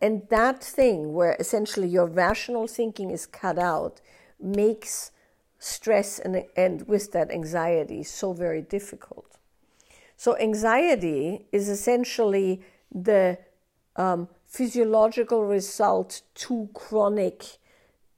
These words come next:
moment by moment stress, let's say, uh, signals. So, uh, some of you have heard this before, of course, because I talk about it in the nonlinear teaching, teacher training in detail. But,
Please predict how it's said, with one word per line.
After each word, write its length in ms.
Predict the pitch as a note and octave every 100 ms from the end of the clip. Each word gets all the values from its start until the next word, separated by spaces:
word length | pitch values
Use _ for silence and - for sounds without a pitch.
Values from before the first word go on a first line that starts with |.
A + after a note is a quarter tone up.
| _ _ _
moment 500 | G#3+ A#3 B3 A#3 A3+
by 160 | - F#3
moment 460 | F#3+ G3+ G3+ F#3+ F#3
stress, 720 | - - F#3+ - - - - _ _ _ _ _ _ _ _ _ _ _ _ _ _ -
let's 220 | F#3 -
say, 300 | - D3+ - -
uh, 140 | - - _ _ _ -
signals. 760 | - G3 E3 D3 - - - _ _ _ _ _ - _ _
So, 400 | - A3 G3+ - - -
uh, 60 | G3+ - -
some 340 | - A#3+ A3 -
of 200 | F3 -
you 140 | G3+
have 240 | F3 F3 -
heard 180 | G#3 G#3
this 160 | F#3
before, 360 | - F3+ F#3 F3
of 120 | -
course, 240 | - E3
because 300 | - F3+ D#3
I 60 | D#3
talk 280 | - E3+ F3+
about 300 | - D#3 C#3
it 120 | C#3
in 140 | D#3+
the 80 | D#3+
nonlinear 580 | D3+ D3 D3+ E3 D#3+ -
teaching, 500 | - - - - G3+ _ _ _ -
teacher 280 | A3+ F#3+ F3
training 400 | F3 D3+ D3+ E3
in 120 | E3
detail. 460 | F3 E3+ F#3 E3+
But, 340 | - F3 D#3+